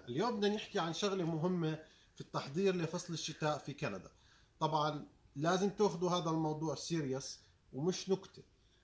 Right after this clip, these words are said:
اللي هي شو نوع ال-، المية اللي بدنا نحطها لتنظيف الزجاج في السيارة. في أنواع كتير بتنباع بالسوق، very special. المشكلة في الناس اللي جايين من الميدل إيست متعودين يحطوا مي عادية.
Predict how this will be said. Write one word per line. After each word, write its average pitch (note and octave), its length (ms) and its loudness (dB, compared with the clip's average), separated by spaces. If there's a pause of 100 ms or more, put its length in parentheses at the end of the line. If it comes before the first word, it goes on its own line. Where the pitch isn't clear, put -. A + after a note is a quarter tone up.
(160)
اللي C#3+ 160 -2
هي F3+ 320 2
شو B3 500 -2 (160)
نوع F#3+ 380 4 (180)
ال-، C#3 580 -6
المية F3 560 2
اللي C#3 220 -4
بدنا D#3 160 -2
نحطها E3+ 540 -2
لتنظيف E3 500 -2
الزجاج D3+ 600 0
في - 140 -14
السيارة. B2+ 580 -2 (460)
في A#3+ 160 0
أنواع A#3 340 4
كتير A3 340 0
بتنباع F#3 420 2
بالسوق، F3 520 -6 (100)
very G3 180 4
special. D#3 440 -2 (580)
المشكلة A3 560 0
في G#3+ 100 -4
الناس G#3 340 0
اللي G3+ 140 0
جايين F#3+ 380 2
من F#3+ 140 2
الميدل F3+ 440 0
إيست F3+ 460 -2
متعودين E3 520 0
يحطوا G3 440 0
مي F#3+ 200 4
عادية. D#3 680 0